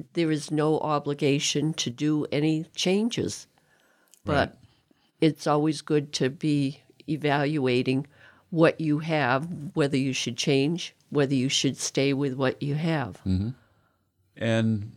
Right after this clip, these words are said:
Speaker 2: if you can save money or make money or, or improve your position, why wouldn't you?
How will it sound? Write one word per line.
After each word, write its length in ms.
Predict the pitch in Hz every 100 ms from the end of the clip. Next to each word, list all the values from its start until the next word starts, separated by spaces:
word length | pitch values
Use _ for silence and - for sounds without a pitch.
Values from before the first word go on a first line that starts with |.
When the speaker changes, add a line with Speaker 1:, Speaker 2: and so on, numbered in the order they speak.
| _ -
Speaker 2:
if 220 | 87 -
you 80 | 104
can 180 | 104 104
save 300 | - 113 113
money 320 | 113 113 113
or 140 | 98
make 260 | 90 101 101
money 280 | 101 101 101
or, 240 | 87 82
or 160 | - 87
improve 380 | 82 - 110 95
your 120 | 92
position, 640 | 95 90 95 95 92 87 _ _ _ _ _
why 260 | 98 95
wouldn't 400 | 90 92 92 92
you? 200 | 92 85